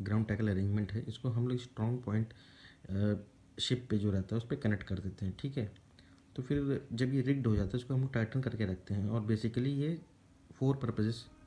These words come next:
में यूज़ होता है। पहला पर्पस क्या है, it prevents going further into the beach, means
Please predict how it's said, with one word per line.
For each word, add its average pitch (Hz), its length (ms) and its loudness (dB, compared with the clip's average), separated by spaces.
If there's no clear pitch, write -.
में 113 60 4
यूज़ 107 240 6
होता 92 220 0
है। 92 180 -2
पहला 117 220 4
पर्पस 123 400 0
क्या 101 120 -2
है, 131 320 0
it 127 80 -2
prevents 135 460 6
going 117 380 4
further 107 320 2
into 120 280 4
the 127 180 2
beach, 104 560 0
means 135 260 2